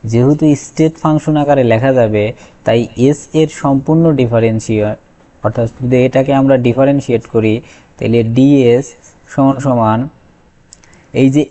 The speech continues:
এসটাকে, অর্থাৎ এসটাকে যদি আমরা তাপ, তাপ এবং চাপের সাথে ডিফারেনশিয়েট করি তাহলে এই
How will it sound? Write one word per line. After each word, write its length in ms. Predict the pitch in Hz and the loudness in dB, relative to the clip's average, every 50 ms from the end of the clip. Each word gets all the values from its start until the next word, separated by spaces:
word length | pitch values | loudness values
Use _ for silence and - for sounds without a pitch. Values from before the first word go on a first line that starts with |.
| - 131 | 0 -2
এসটাকে, 540 | 147 156 - - - 143 127 123 123 143 113 110 110 113 - - - 120 | -2 -2 -4 -4 -2 0 0 0 0 0 0 0 0 -2 -4 -6 -6 -4
অর্থাৎ 240 | 113 - - 123 117 - - - 113 135 | -4 -2 -4 -4 -6 -6 -8 -2 -2 -2
এসটাকে 420 | 135 - - - 151 147 151 156 143 147 | -2 -2 -4 -2 -2 -2 0 0 0 0
যদি 160 | 151 147 151 147 147 | 0 0 2 2 2
আমরা 240 | 143 143 143 147 147 147 - - - - - - - - _ _ _ _ _ _ _ _ _ _ _ _ _ _ _ _ _ _ _ _ _ _ - | 2 2 2 2 2 2 0 -2 -10 -18 -18 -20 -20 -20 _ _ _ _ _ _ _ _ _ _ _ _ _ _ _ _ _ _ _ _ _ _ -2
তাপ, 240 | - 143 143 139 139 143 - - 147 | 0 2 2 0 0 -4 -6 -4 -2
তাপ 200 | 143 143 143 - - 143 139 | 0 0 0 0 0 0 0
এবং 140 | 135 143 151 151 - - | 2 2 0 -2 0 0
চাপের 320 | 156 143 - - 139 131 - - | -2 -2 0 -4 -6 -4 -4 -4
সাথে 220 | 135 127 - 147 147 143 - - 127 | -4 -2 -2 -2 -2 -2 -4 -6 -4
ডিফারেনশিয়েট 600 | 123 123 131 139 139 143 143 127 131 123 123 117 - - | -2 -2 0 0 -2 -2 -2 -2 -2 -2 -2 -2 -2 -2
করি 180 | 117 110 113 113 110 - | -2 -2 0 -2 -2 0
তাহলে 280 | 117 113 113 110 107 110 - - - - - _ _ _ - - | 0 0 0 0 -2 -2 -4 -8 -14 -20 -20 _ _ _ -8 -6
এই 60 | 110 | -4